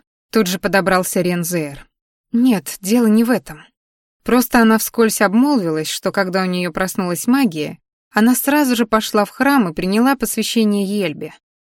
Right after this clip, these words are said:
А вот я и подумала». «Так». Магистр даже остановился. Но и мне пришлось остановиться вместе с ним. Он некоторое время молчал, а я ждала, к чему он придёт в своих размышлениях.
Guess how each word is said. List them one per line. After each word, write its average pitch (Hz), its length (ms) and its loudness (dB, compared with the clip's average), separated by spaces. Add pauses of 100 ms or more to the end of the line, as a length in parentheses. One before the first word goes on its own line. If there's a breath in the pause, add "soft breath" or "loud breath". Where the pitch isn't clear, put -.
(140)
А 202 100 0
вот 262 240 0
я 262 180 2
и 254 40 -2
подумала». 170 600 -2 (600)
«Так». 160 840 -2 (320)
Магистр 208 580 0
даже 220 300 0
остановился. 196 800 -4 (360)
Но 233 120 2
и 302 100 4
мне 262 240 4
пришлось 170 440 -6
остановиться 180 600 -4
вместе 165 380 -8
с - 100 -8
ним. 151 240 -8 (480)
Он 226 240 2
некоторое 208 460 2
время 190 260 -2
молчал, 185 600 0
а 208 100 -2
я 254 160 0
ждала, 240 340 0
к - 100 -18
чему 269 280 0
он 226 160 2
придёт 190 480 -2
в - 80 -14
своих 185 340 -4
размышлениях. 160 920 -8